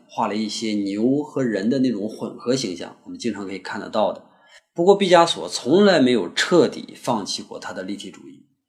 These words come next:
只不过是他在他的画面里边呢，增加了一些正在流行的一些形式。从这一点上来看啊，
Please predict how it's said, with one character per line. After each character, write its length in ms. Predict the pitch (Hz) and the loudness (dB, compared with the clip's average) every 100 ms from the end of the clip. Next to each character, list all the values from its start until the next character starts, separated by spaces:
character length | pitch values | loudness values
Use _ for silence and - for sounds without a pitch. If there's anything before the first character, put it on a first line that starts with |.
| _ _ _ - | _ _ _ -10
只 80 | |
不 140 | 104 123 | -2 4
过 160 | 143 | 4
是 160 | 120 110 | 4 -2
他 180 | - 127 | -4 -2
在 140 | 104 | -2
他 120 | - | -4
的 80 | 113 | -6
画 200 | 107 127 | -2 2
面 160 | 117 101 | 2 0
里 80 | - | -6
边 160 | 82 | -12
呢， 100 | 85 | -12
增 220 | - 139 | 0 4
加 120 | 135 123 | 4 4
了 120 | 117 | 0
一 80 | 104 | -2
些 180 | 113 | -4
正 260 | 104 170 135 | -2 2 2
在 140 | 104 | 2
流 240 | 90 95 135 | -4 -2 -2
行 180 | 127 104 | -2 -2
的 120 | 123 | -2
一 80 | 120 | -2
些 120 | 120 | -4
形 380 | - - 92 135 | -6 -6 -6 -6
式。 260 | - - - | -6 -12 -12
从 180 | 160 | 0
这 60 | 165 | 4
一 80 | 196 | 4
点 180 | - - | 2 -4
上 140 | 95 | -8
来 100 | 90 | -8
看 220 | - - | -6 -8
啊， 180 | - - | -10 -14